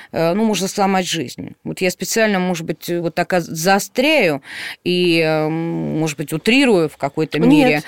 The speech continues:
Speaker 2: не
Speaker 1: Э,
Speaker 2: утрируйте,
Speaker 1: да.
Speaker 2: кстати говоря.
Speaker 1: Э, вот, но мне очень хочется, чтобы, э, люди, м, которые при-, принимают решение заняться благотворительностью, м, чтобы они очень хорошо думали. Ну, а вообще я хочу сказать, что, конечно,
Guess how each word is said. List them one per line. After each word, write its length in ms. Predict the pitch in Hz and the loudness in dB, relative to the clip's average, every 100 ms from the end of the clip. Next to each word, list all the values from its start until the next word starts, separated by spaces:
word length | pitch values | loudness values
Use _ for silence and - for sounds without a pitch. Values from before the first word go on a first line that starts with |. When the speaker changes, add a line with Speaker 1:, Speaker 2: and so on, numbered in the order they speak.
| - | 0
Speaker 2:
не 200 | 247 269 | 4 6
Speaker 1:
Э, 140 | 320 320 | 8 6
Speaker 2:
утрируйте, 460 | 262 233 220 175 | 6 6 4 2
Speaker 1:
да. 140 | 190 180 | 4 4
Speaker 2:
кстати 200 | 175 196 | 2 0
говоря. 460 | 202 208 202 190 | 0 2 2 2
Speaker 1:
Э, 20 | |
вот, 320 | 190 196 202 - | 2 2 0 2
но 80 | |
мне 220 | 233 247 269 | 2 4 4
очень 340 | 269 - 233 | 4 2 -2
хочется, 540 | - 311 - 214 - | 0 0 0 -2 -2
чтобы, 480 | 190 - 185 208 202 - - - | -2 -2 0 0 0 -4 -10 0
э, 180 | 190 | 2
люди, 640 | 202 262 262 180 185 175 156 - | 4 2 2 0 2 2 0 -6
м, 680 | 180 180 175 175 175 175 170 | -6 -4 -2 -2 -2 -2 -2
которые 440 | 196 190 233 208 190 | -2 0 2 2 2
при-, 300 | 196 208 185 | 0 -2 -2
принимают 480 | 190 226 240 214 | 0 2 4 2
решение 500 | 208 - 240 196 180 | 0 0 0 0 0
заняться 400 | 180 196 190 - | 0 -2 -2 -4
благотворительностью, 1000 | 180 190 196 233 302 - 262 247 - 233 - - - - | -6 -6 -2 0 0 0 0 0 0 -2 -2 -16 -12 -4
м, 260 | 190 190 | 0 0
чтобы 320 | 185 208 185 | 0 -2 0
они 240 | 208 233 226 196 - | 2 2 2 -2 -2
очень 240 | 226 214 202 | 0 0 0
хорошо 560 | 190 180 - 190 185 | 0 -2 -2 -2 -2
думали. 560 | 156 165 160 123 110 101 - - - - | -4 -4 -2 -2 -4 -6 -12 -10 -8 0
Ну, 200 | 349 339 | 4 4
а 140 | 220 | 4
вообще 360 | 226 262 - 339 | 4 4 4 2
я 60 | |
хочу 280 | 262 240 233 | 2 0 -2
сказать, 340 | - 233 240 262 | -2 0 2 2
что, 180 | - | 0
конечно, 680 | 202 208 226 226 - 208 202 | 0 2 2 2 2 0 0